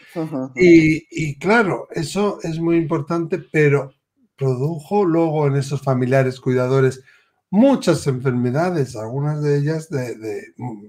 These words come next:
Speaker 2: más livianas, como, como, eh, que tienen que ver con el estrés, ¿no? Caída del pelo y tal, pero
Speaker 1: Ujú.
Speaker 2: otros también cosas ya más serias de corazón,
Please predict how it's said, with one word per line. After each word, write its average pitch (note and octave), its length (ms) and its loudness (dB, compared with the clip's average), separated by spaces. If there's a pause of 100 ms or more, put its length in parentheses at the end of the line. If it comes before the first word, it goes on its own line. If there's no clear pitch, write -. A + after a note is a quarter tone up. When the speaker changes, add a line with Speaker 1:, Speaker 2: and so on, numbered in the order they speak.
(200)
Speaker 2:
más C3 260 -6
livianas, C3+ 580 -2
como, G#2+ 400 -12 (580)
como, F#2+ 720 -12 (160)
eh, - 360 -16
que A2+ 80 -12
tienen C3 240 -4
que C3+ 100 -2
ver C3+ 180 2
con C3 160 -2
el C3 120 0
estrés, E3+ 460 2
¿no? F3+ 180 -2
Caída C3 360 -2
del B2 240 -8
pelo D#3 420 -2
y C#3+ 60 -4
tal, G#3+ 240 -4 (320)
pero B2+ 160 -2
Speaker 1:
Ujú. D#3+ 60 0
Speaker 2:
otros G3 240 -2
también F#3 220 -2 (100)
cosas E3+ 300 -4
ya F3 160 -2
más F3 220 -4
serias F3+ 400 0
de F#3 140 0
corazón, D3 600 2